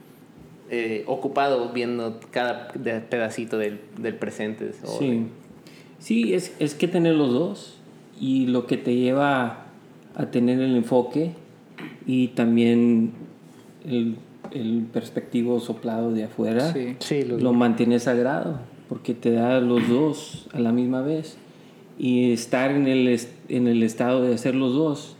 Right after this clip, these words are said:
Speaker 2: estar en totalmente balance, y en mo-, mi opinión ahí es donde existe Dios, entre el balance.
Speaker 3: ¿Y qué es otras cosas, <clears throat> Piti, que has hecho o para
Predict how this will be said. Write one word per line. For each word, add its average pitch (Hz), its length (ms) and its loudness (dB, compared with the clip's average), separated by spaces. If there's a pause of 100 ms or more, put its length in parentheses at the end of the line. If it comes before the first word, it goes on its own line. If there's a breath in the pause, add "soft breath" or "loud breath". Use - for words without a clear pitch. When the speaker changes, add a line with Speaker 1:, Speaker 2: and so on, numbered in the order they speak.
(120)
Speaker 2:
estar 120 360 -2
en 123 140 2
totalmente 123 920 0 (460 loud breath)
balance, 120 640 2 (720 loud breath)
y 120 240 2
en 123 100 4
mo-, 143 220 4
mi 147 300 6
opinión 135 500 4
ahí 123 280 4
es 120 100 -2
donde 123 200 4
existe - 400 -4
Dios, - 460 -10 (220)
entre 117 320 -2
el 117 80 -2
balance. - 460 -6 (1000 loud breath)
Speaker 3:
¿Y 165 120 0
qué 170 180 2
es 147 100 0
otras 165 360 0
cosas, 175 460 -2 (280)
<clears throat> 180 340 4
Piti, 151 240 2
que 156 120 0
has - 360 -4
hecho 147 360 2
o 131 640 0 (500)
para 120 720 0